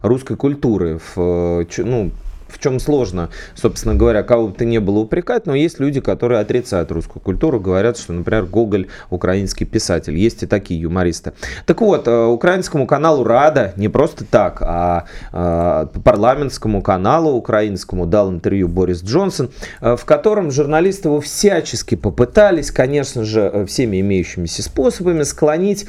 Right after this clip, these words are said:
э, к ответу, к действительно правдивому ответу. Кто же стоит за, м, развязыванием, э, конфликта вооружённого на Ближнем Востоке, войны, она официально, по-моему, да, у нас уже называется война там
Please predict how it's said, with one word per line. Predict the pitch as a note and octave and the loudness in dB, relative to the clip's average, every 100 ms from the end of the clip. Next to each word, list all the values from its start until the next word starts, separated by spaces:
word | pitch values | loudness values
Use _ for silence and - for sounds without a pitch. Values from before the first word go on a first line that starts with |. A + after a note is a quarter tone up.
| - - - | -16 -18 -6
э, | B2 | -4
к | - | 2
ответу, | F3 E3+ G3 G#3+ F#3+ - G2+ F2 E2 | 2 2 0 4 2 2 0 -2 -4
к | - F#2 F#2 | -2 0 0
действительно | F#2+ - G2 F2+ E2 | -4 -6 -6 -4 -4
правдивому | - G2+ F2+ - C#3+ G3 D#3+ A#2+ A2 | 0 0 -2 -2 0 2 2 0 0
ответу. | G2+ G2+ G2+ F#2+ - D2 - - | 0 0 0 0 -2 -8 -10 -16
Кто | - - G3+ G#3+ | -12 2 4 4
же | D3+ E3 | 0 -2
стоит | - - D3+ C#3+ C#3+ B2+ F#2+ | 0 2 4 2 -2 -2 -2
за, | F#2+ F#2+ F#2 F2 | 0 2 0 -2
м, | F2+ F2+ F2 F2 | -4 -2 0 0
развязыванием, | F#2+ F#2 G#2+ G#2 F2+ F2+ F2+ E2+ E2 - - - | 0 0 0 0 -2 -2 0 -2 -6 -16 -14 -4
э, | F2 E2+ | 0 0
конфликта | E2+ E2+ E2+ D3 E3 - G2 | 0 -2 -2 -4 -2 -2 0
вооружённого | G2+ G2 G2 G#2+ A2 F#2 F2+ E2 | 2 2 0 2 2 0 -2 0
на | E2+ D#2+ | 0 0
Ближнем | F2+ F2 F2 D#2+ | 0 -2 -2 -2
Востоке, | F2 - D3 D3 G2 | -2 0 -2 0 -4
войны, | F2+ A#2 G#2 G2 G#2 C#3+ D3+ | 2 2 2 0 0 0 0
она | G2+ F#2 | 0 -2
официально, | F2 E2+ - A#2+ B2 | -4 -6 -2 0 0
по-моему, | F#2+ G2 F#2 F2 | -4 -4 -4 -4
да, | F2 A#2 | -2 -2
у | G2 | -4
нас | E2 D#2+ | -8 -10
уже | D#2 | -8
называется | D2+ D#2 E2+ D#2 D2+ E2 | -8 -6 -4 -4 -4 -4
война | E2+ E2 D#2 | -2 -2 -4
там | D#2+ | -6